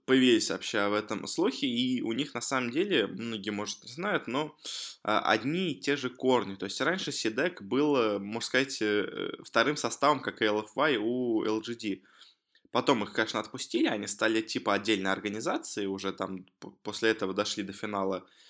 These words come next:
Инта. Э, но на самом деле до сих пор они, видимо, всё ещё остаются на самом деле частью Л Джи Ди. И вот, э, решили их, скорее всего, объединить.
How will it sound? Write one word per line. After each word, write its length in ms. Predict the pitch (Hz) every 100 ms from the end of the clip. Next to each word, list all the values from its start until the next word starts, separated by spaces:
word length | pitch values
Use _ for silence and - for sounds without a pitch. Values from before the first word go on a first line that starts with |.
| - _
Инта. 560 | - 107 - 185 247 - _ _ - - _ -
Э, 160 | 98
но 460 | 101 120 156 170 147
на 180 | 117 113
самом 280 | - 143 131
деле 200 | 185 180
до 120 | 113
сих 160 | -
пор 160 | - 175
они, 160 | 123 120
видимо, 440 | 113 110 131 120
всё 180 | 110 131
ещё 200 | 127 -
остаются 540 | 104 - 113 110 101 98
на 60 |
самом 240 | 95 98 98
деле 180 | 98 98
частью 460 | - 95 - 101
Л 100 | 98 95
Джи 160 | 120
Ди. 280 | 123 196 - _ _ _ _ - - _
И 180 | - 151
вот, 400 | 120 123 139 -
э, 280 | 110 98 85
решили 400 | 98 - 147 151
их, 300 | 123 - 131
скорее 260 | - - 107
всего, 440 | 110 113 104 104
объединить. 680 | 101 98 110 135 190 220 -